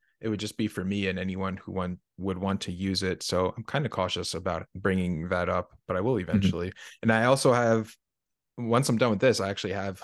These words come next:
Speaker 1: <laughs> another idea for an application for this job as well. And it has to do with, like, how they manage, uh, supplies and, um, how the employees can communicate to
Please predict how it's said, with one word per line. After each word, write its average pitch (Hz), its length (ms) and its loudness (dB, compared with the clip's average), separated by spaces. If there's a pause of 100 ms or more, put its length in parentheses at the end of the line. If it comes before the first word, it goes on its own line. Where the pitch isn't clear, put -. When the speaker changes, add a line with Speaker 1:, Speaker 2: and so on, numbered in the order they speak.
Speaker 1:
<laughs> 147 100 -2
another 110 400 4
idea 95 360 -2
for - 160 -6
an 92 80 -6
application 90 760 -6 (720)
for 107 100 6
this 98 160 2
job 101 240 4
as 92 100 0
well. 104 380 4
And 95 140 0
it 92 60 0
has 107 240 0
to - 60 -8
do 101 220 0
with, 95 260 -4
like, 92 160 -6 (120)
how 104 220 0
they 98 120 0
manage, 92 640 0
uh, 92 300 -2
supplies 92 1120 -2
and, 90 460 -8 (140)
um, 90 440 -2 (600)
how 120 400 4
the 110 200 6
employees 117 640 4
can 107 240 -4
communicate 110 640 -2
to 98 400 -4